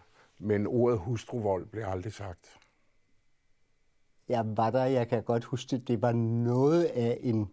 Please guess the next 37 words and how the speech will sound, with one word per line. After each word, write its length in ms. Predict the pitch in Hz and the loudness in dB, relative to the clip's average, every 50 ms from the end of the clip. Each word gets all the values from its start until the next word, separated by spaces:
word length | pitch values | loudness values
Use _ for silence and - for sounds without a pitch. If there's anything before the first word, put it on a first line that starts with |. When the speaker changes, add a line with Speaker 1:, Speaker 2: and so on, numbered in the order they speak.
| _ _ _ | _ _ _
Speaker 2:
lussing 480 | 117 123 120 113 - 143 120 120 120 - _ _ _ - - - _ _ - | 0 0 0 2 2 0 0 0 -2 -6 _ _ _ -20 -20 -20 _ _ 0
at 100 | 131 120 | 0 2
få 200 | - - 131 120 | 2 0 0 0
som 180 | - - 120 110 | 0 -2 -2 0
publikummer. 500 | - 120 110 - 113 - 120 120 107 107 - _ _ - - | 0 0 -2 -2 -2 -2 -2 -4 -4 -6 -10 _ _ -2 2
Speaker 1:
Ja, 200 | 127 117 131 127 - - - _ _ _ - | 2 2 2 2 -4 -10 -20 _ _ _ -6
men 280 | 135 123 117 113 110 104 | -2 0 2 2 2 2
var 140 | 120 117 | 2 4
det 80 | 113 123 | 4 4
ikke 180 | 139 139 156 165 | 2 2 2 0
en 100 | 156 131 | 0 2
god 240 | - 156 151 147 143 | 2 2 2 2 2
lussing, 420 | 139 151 131 - 156 151 143 139 | 2 2 2 0 0 -2 -2 0
hvis 80 | 131 143 | 2 2
Speaker 2:
Det 80 | 165 | 4
var 80 | 143 165 | 4 4
Speaker 1:
jeg 120 | 156 139 | 2 2
skal 140 | 127 - 151 | 0 2 2
være 80 | 143 135 127 | 4 4 4
Speaker 2:
fantastisk. 380 | 127 147 143 117 113 123 127 151 | 4 6 6 4 4 4 2 0
Speaker 1:
ærlig? 160 | 147 127 - - _ _ - | -2 -2 -6 -10 _ _ 0
Speaker 2:
Det 100 | - 131 | 2 2
var 80 | 127 120 | 4 2
fantastisk 760 | - - 123 104 - - 117 - - - 123 - - - - - | 2 2 0 0 0 -2 -2 -2 -2 -4 -6 -6 -8 -12 -10 -2
Speaker 1:
Tak. 220 | - 143 127 - | 0 0 0 2
Speaker 2:
at, 80 | 185 180 | 2 0
at, 220 | 135 104 160 165 | 2 2 2 2
at 80 | 135 104 | 2 4
vinde 280 | 120 110 110 110 104 | 2 2 2 2 2
det, 80 | 123 135 | 2 2
ikke? 360 | 160 165 - 131 127 165 160 147 | 0 0 -2 -6 -4 -2 0 0
Jeg 100 | 131 - | 0 2
tror, 200 | - 170 156 131 | 2 2 0 2
folk, 260 | - - 147 131 - | 0 0 -2 0 0
der 60 | 127 | -2
så 220 | 120 - 147 127 | 0 2 2 2
det, 140 | 107 127 123 | 2 0 -6